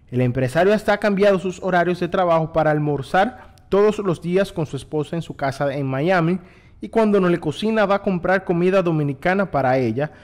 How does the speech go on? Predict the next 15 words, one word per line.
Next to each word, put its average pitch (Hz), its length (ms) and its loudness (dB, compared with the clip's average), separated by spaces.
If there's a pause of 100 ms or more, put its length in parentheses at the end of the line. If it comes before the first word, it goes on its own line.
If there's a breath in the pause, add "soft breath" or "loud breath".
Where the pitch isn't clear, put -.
(180 loud breath)
pues - 220 -2
en 254 140 2
los 233 160 2
últimos 196 440 0
meses 180 420 0
la 185 100 0
conductora 170 520 -2
solo 170 260 0
quiere 180 240 2
degustar 151 640 0
los 180 180 -2
manjares 147 500 0
de 135 80 2
su 123 220 -4
país. 127 680 -4